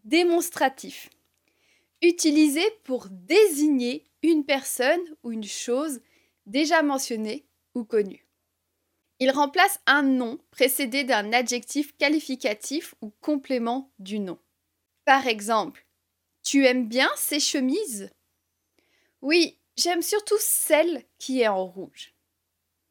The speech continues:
Celui et celle sont utilisés pour des mots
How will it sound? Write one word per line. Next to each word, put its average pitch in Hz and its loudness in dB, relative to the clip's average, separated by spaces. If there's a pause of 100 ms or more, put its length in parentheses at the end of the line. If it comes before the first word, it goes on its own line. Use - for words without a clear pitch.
(200)
Celui 330 2
et 240 6
celle 269 2
sont 277 -4
utilisés 294 2
pour 294 -4
des 233 0
mots 262 0